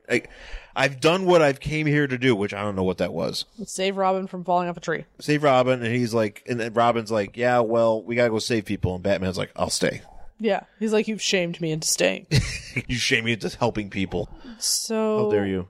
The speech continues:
Speaker 1: So basically Aquaman's like, "Well, look, we have to, like, get into these caverns, uh, because I, I don't know how he figures that the caverns is where they need to go."
Speaker 2: Yeah, he's just like, "I guess we have to go to these caverns."
Speaker 1: 'Cause he can, can't talk to the fish. And even,
Speaker 2: 'Cause they're
Speaker 1: like,
Speaker 2: all
Speaker 1: Green
Speaker 2: dead.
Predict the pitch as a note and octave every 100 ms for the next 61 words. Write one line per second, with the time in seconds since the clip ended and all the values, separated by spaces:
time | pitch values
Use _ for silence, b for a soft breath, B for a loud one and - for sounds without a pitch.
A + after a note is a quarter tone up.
0 | _ - F#3+ F3 G#3+ G#3 F3 E3 E3 D#3
1 | D3 D3 C#3 D3 C#3 C3+ G2 C#3+ G2+ -
2 | - C3 B2+ C#3+ D#3 D3 B2 - B2+ B2
3 | B2 A#2+ A2 - - B2+ B2 A#2+ A#2 A2
4 | G#2+ - B B B B B B _ A2
5 | G#2+ G#2+ G2+ F#2+ G#2 A2+ F#2+ - - -
6 | - _ - _ _ _ - F2 - -
7 | - E3 A3+ G3 D3+ D3+ A2+ - - C3+
8 | C3+ A#2+ A#2 A2 G#2 _ - - - A#2+
9 | B2 A#2+ A2+ G#2 G#2+ A2+ A2 A2+ G#2 A2+
10 | - C#3 A2 E3+ A3+ A#3+ A#3+ A#3+ A3+ A#3+
11 | - A#3+ F#3+ G3 A3+ A#3 A#3 G#3 G3 F3+
12 | E3 - E3 D#3 D3+ D#3 D#3 D#3+ F3 D3
13 | G3+ G#3 - F#3+ - D3 B2+ - - -
14 | - - B B B D#3 A#3 C4 D4 D4
15 | G3 - C#4+